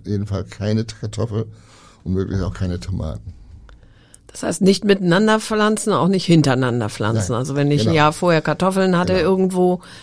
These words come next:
Speaker 2: dann nicht gerade danach Erdbeeren.
Speaker 1: Also wir reden ja von, in der Landwirtschaft von einer Fruchtfolge, ne?
Speaker 2: Mhm.
Speaker 1: Also wir dürften, sollten in einer Erdbeerfruchtfolge, sollten keine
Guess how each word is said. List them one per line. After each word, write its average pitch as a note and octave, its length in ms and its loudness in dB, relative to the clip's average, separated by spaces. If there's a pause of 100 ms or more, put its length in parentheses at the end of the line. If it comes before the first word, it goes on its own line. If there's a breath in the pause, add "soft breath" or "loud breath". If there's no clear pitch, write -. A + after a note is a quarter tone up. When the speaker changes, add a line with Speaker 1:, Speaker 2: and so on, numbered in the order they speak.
(120 loud breath)
Speaker 2:
dann F3+ 160 2
nicht E3 160 0
gerade D#3 280 2
danach D3 360 0
Erdbeeren. A2 420 -4
Speaker 1:
Also G2 180 -4
wir G#2 100 0
reden A2 220 2
ja A2 120 2
von, G2 240 -2
in G2 120 -4
der G2 80 -2
Landwirtschaft G#2 400 -2
von G2+ 120 -2
einer G2 80 -4
Fruchtfolge, D#2 760 -6
ne? F#2 240 -6
Speaker 2:
Mhm. - 80 0
Speaker 1:
Also E2 200 0
wir E2+ 100 -6
dürften, G2+ 460 -4
sollten F2+ 340 -6
in E2+ 140 -10
einer F#2 360 -8
Erdbeerfruchtfolge, A2 1200 -4 (680 soft breath)
sollten G2 400 -4
keine G#2+ 400 0